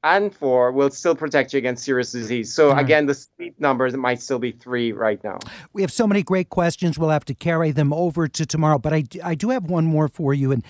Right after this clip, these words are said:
Speaker 2: last week we were talking with your colleague at U C S F, Doctor Monica Gandhi, and, and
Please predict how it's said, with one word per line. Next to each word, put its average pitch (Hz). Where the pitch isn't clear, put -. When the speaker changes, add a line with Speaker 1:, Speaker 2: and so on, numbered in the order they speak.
Speaker 2:
last 220
week 196
we 165
were 147
talking 156
with 127
your 135
colleague 143
at 131
U 147
C 143
S 131
F, 135
Doctor 139
Monica 131
Gandhi, 135
and, 113
and 156